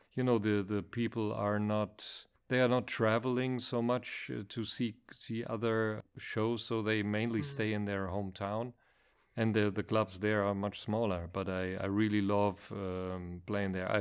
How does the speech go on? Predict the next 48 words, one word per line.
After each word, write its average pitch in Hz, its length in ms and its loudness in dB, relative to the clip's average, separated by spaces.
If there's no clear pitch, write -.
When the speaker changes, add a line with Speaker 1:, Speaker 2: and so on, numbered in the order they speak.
Speaker 1:
I - 40 -2
remember 110 440 4
it 95 100 -2
when 104 160 2
I 101 60 2
played 107 300 0
in 101 160 0
the 101 80 2
U 101 180 2
S. 104 240 -2
I 104 40 -2
played 101 300 -2
in 98 120 -2
Boulder, 104 360 -2
Colorado, 98 640 -2
for 107 180 -6
example. 107 480 -6
Um, 98 380 0
which 110 180 2
was 139 140 0
also 160 260 4
a 104 60 4
very 107 300 4
small 110 640 4
venue, 104 480 2
and 95 140 -2
it 98 100 0
was 98 180 -2
so 107 260 2
nice. 107 640 2
Uh, 95 560 -6
the 117 160 2
only 139 240 6
thing 139 220 4
is 117 220 0
the 117 120 2
oxygen 110 580 2
was 98 200 0
a 98 60 -2
little 98 240 -2
thin 101 320 -4
up 90 220 -10
there. 90 220 0
Speaker 2:
<laughs> - 120 -4
Speaker 1:
And, 104 180 4
uh, 104 300 8
<laughs> - 200 -4
I, 101 80 4